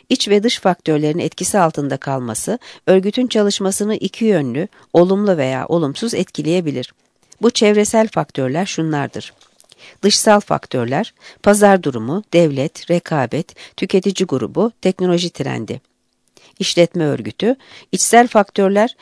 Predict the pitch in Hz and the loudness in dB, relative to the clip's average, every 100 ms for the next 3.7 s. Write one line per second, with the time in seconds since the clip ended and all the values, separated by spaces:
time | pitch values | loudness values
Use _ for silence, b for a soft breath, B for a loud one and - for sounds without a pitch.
0 | B B 196 202 196 202 202 - 151 - | B B 0 2 4 4 2 0 -4 -2
1 | 131 117 131 202 _ - 175 - 190 196 | -4 -2 -2 -4 _ 4 4 4 0 0
2 | 190 143 135 - - 123 - 214 B B | -2 -6 -6 -12 -10 -8 -6 -6 B B
3 | 180 175 156 - 127 160 | 2 4 2 0 -2 -2